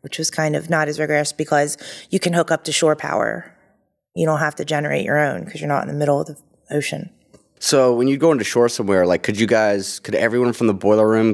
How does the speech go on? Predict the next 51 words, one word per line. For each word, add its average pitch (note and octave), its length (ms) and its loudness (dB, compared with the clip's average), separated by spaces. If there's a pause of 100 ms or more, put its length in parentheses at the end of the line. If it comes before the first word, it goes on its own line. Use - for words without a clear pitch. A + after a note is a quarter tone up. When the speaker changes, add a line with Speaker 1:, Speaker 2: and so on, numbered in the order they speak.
Speaker 2:
go G2+ 240 4
on, G2 300 2
pass? G2 680 -4 (120)
Or G#2 80 2
did G#2+ 140 0
they G#2+ 140 2
need, G#2+ 240 0
like, F#2 200 0
did F#2+ 120 -8
you G#2 40 -2
have G#2+ 100 -2
to G#2 60 -2
leave, G#2 160 0
like, F2+ 120 -2
half G2+ 220 0
the G2 60 -10
people F#2+ 240 0
behind? F2 540 -2 (240)
Speaker 1:
Yeah, E3+ 320 0
we F#3+ 160 0
were G3 140 4
always F#3+ 480 0 (140)
last F3+ 420 -2
off, F3 280 -2
first F3+ 360 -2
on, D#3+ 400 -2 (200)
if F3 120 -10
that - 160 0
makes E3+ 160 -6
sense F3 240 -2
to - 80 -2
you. F#3 240 4
Speaker 2:
Yeah. F#2+ 220 2 (120)
Speaker 1:
And F#3 200 -4
never F#3 300 -4
at E3 140 -4
the D#3 60 -12
same D3+ 260 -8
time. - 420 -8
I F3 100 -2
mean, E3 280 -4
you E3+ 80 -2
might E3 180 0
have D#3 160 -2
a D#3 60 -12
couple D#3+ 320 -4
of D#3+ 80 -2
your D#3 120 -4
shipmates - 420 -4
with D#3 180 -2
you, D3+ 300 2